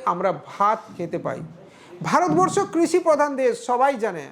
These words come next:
আটা, গম, ধান, রুটি, যাই বলুন না কেন, সবই তো মাঠে ফলন হয়। কিন্তু সেই মাঠের উর্বরতা যদি নষ্ট হয় পলিথিনের দ্বারা, কেমিক্যাল ব্যবহারের দ্বারা, তাহলে কি হবে?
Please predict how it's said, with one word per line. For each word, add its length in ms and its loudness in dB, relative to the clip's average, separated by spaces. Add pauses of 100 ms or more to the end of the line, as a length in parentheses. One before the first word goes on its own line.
(140)
আটা, 640 0
গম, 460 -2
ধান, 440 -2
রুটি, 360 -6
যাই 280 2
বলুন 260 -2
না 140 -4
কেন, 240 -6
সবই 400 -2
তো 280 4 (300)
মাঠে 340 0
ফলন 380 0
হয়। 220 -4 (300)
কিন্তু 180 -2
সেই 240 4 (320)
মাঠের 440 2
উর্বরতা 680 0
যদি 240 -2
নষ্ট 360 -6
হয় 320 2
পলিথিনের 540 0
দ্বারা, 340 0
কেমিক্যাল 540 6
ব্যবহারের 560 2
দ্বারা, 300 -4 (500)
তাহলে 340 -2
কি 220 -8
হবে? 180 -8